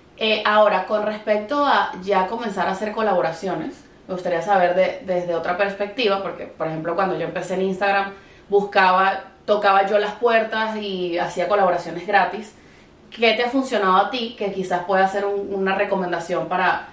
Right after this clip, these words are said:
esas mamás que están empezando, o bueno, cualquier persona que nos esté escuchando que esté iniciando en el mundo de las redes sociales? ¿Cómo hiciste ese primer approach con las marcas o f-, simplemente fue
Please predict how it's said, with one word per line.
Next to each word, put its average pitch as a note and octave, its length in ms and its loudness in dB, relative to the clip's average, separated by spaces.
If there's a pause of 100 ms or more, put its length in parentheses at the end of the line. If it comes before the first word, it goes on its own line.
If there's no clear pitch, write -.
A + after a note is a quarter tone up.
(140)
esas F#3 260 -6
mamás F3+ 280 -2
que F#3 80 -12
están F3+ 180 0
empezando, F3+ 640 0
o - 40 -4
bueno, - 260 -8
cualquier F3 320 0
persona A#3+ 320 0
que A#3+ 80 0
nos G3 120 -2
esté F#3 120 -6
escuchando A3+ 400 0
que G3 80 -8
esté F3 460 -4 (260)
iniciando F#3+ 560 0
en F#3+ 60 0
el F3+ 60 -2
mundo F3 180 -4
de F3+ 60 0
las D#3 120 -4
redes D#3 200 -2
sociales? - 320 -8 (200)
¿Cómo G3+ 200 4
hiciste A3+ 240 -2
ese A#3 160 -2
primer F3 320 -2
approach F#3 680 -2
con F#3 140 -2
las F3 120 -4
marcas B3+ 340 -2
o - 120 4
f-, - 200 -8
simplemente G3 500 0
fue F3+ 440 0